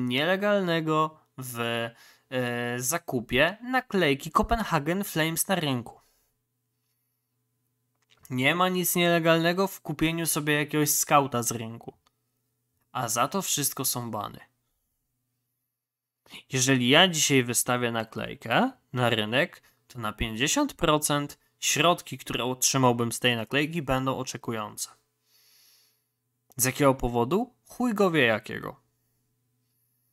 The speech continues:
O to chodzi. Y, nie, nie jestem w stanie być przekonany, że logując się na C S go Roll moje konto dalej będzie istnieć.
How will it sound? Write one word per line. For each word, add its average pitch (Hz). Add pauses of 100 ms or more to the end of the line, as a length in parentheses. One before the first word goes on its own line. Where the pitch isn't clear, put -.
(480)
O 156
to 214
chodzi. 143 (840)
Y, 139
nie, 139
nie 151
jestem 175
w -
stanie 135
być 135
przekonany, 143
że 131
logując 139
się 147
na 131
C 135
S 131
go 131
Roll 135
moje 127
konto 127
dalej 113
będzie 113
istnieć. -